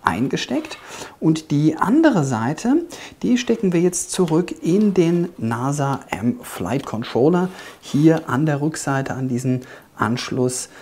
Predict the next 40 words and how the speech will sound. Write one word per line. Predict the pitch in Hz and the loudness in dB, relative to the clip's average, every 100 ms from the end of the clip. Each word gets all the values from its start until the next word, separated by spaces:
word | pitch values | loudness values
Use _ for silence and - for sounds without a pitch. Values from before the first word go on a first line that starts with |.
| - - - | -20 -16 -6
ähm, | 113 110 107 | -2 0 0
wo | 98 | 0
wir | 101 82 | -2 -2
eben | 101 95 | -2 -2
das | 95 - | -2 -4
Kabel | - - 104 110 | -8 -6 -4 -6
rausgeholt | - - - - 92 - | -4 -4 -4 -8 -6 -6
haben. | - - - | -8 -10 -10
So, | - - - - - - - | -8 -8 -12 -18 -18 -16 -4
wenn | 156 | -2
das | 208 - | -2 0
gemacht | 156 143 - - | 2 2 0 -2
worden | 160 156 156 | 2 4 4
ist, | 254 277 - | 4 0 -2
dann | 135 170 233 | -2 2 2
könnt | - 190 | 4 2
ihr | 175 | 4
wieder | 165 | 4
hingehen | 147 180 190 190 190 185 185 - - - | 4 4 6 6 6 4 0 -12 -18 -6
und | 139 147 156 - | 0 2 2 -2
zu | - 147 | -6 -2
guter | 143 143 | -2 0
Letzt | 113 139 247 - - - | 0 2 0 -4 -14 -8
dann | 156 160 196 160 | -4 0 2 2
hier | - 170 170 160 160 - - - - | 0 4 4 4 0 -10 -20 -18 0
das, | 131 127 - - | 2 2 0 -2
äh, | 107 117 120 | 0 0 0
den, | 113 107 - 120 | -2 -2 -2 -4
die | 104 | -2
U-S-B-Verlängerung | 139 127 - 196 196 175 185 190 160 143 139 | -2 -2 2 2 4 2 4 4 4 2 0
wieder | 151 127 117 - | 2 2 2 -2
einstöpseln. | 175 208 - 214 208 - 190 | -2 -2 -2 -4 -4 0 2
Das | 147 - | 0 -2
nicht | 170 - | -4 -2
vergessen, | 117 131 175 180 | -2 0 0 0
sonst | 160 139 - | 0 -2 -2
wird | 156 | -2
das | 127 - | -2 0
nächste | 117 - - | -2 -2 -6
Firmware-Update | - 123 131 123 - - - 101 104 | -4 0 2 2 -2 -6 -4 -4 -4